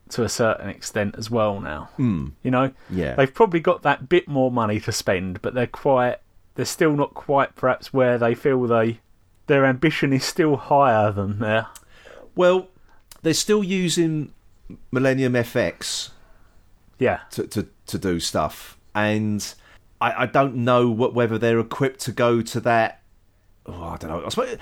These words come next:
Speaker 2: let's just say, let's just call it the, you know, the Disney level. What, what we're used to seeing
Speaker 1: Yeah.
Speaker 2: for a television program, things like, you know, let's say The Mandalorian, for argument's
Speaker 1: Yeah.
Speaker 2: sake.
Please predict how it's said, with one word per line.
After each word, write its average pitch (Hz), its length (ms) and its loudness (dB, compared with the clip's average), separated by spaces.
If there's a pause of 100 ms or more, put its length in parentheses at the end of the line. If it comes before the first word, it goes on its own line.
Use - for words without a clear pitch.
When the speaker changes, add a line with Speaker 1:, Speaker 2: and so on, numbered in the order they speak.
Speaker 2:
let's 294 180 2
just 240 160 0
say, 202 140 2
let's 220 180 -4
just 208 180 -6
call 170 220 4
it 151 80 0
the, 147 100 0
you 143 160 -2
know, 131 60 2
the 123 120 -2
Disney 135 380 0
level. 123 220 2 (100)
What, 147 100 -10 (180)
what 208 160 2
we're 208 120 4
used 185 220 -2
to - 60 -4
seeing - 160 0
Speaker 1:
Yeah. - 80 0
Speaker 2:
for - 80 -2
a 147 60 2
television 143 400 -2
program, 123 240 0
things 127 320 -2
like, 123 160 0
you 113 80 -8
know, 117 240 -2 (160)
let's 139 140 -2
say 123 180 0
The 117 80 0
Mandalorian, 113 760 2 (420)
for 113 160 -2
argument's 87 440 -2
Speaker 1:
Yeah. 78 160 2
Speaker 2:
sake. - 200 -12